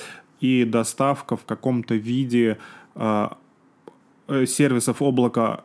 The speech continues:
Azure в бренче и в конечной точке подключения, э, заказчиков.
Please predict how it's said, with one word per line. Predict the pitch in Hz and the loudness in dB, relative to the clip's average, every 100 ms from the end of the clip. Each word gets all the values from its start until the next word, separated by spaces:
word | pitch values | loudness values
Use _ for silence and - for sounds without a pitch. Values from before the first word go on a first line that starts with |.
| - | -2
Azure | 147 160 - 120 107 101 | 2 4 2 0 -2 -8
в | 98 113 107 120 131 117 107 | -6 -6 -4 0 2 2 0
бренче | 104 123 139 143 - 120 | -2 -2 0 0 -2 -4
и | - 113 110 | -2 -4 -4
в | - | -4
конечной | 120 120 117 - 110 | -4 -2 -2 -4 -4
точке | 127 123 - | -2 -4 -8
подключения, | - - 113 107 131 127 117 107 | -14 -6 -4 -2 -2 0 0 -2
э, | 110 107 107 104 | -4 -4 -6 -4
заказчиков. | 113 117 107 - - 98 | -4 0 0 -2 -10 -14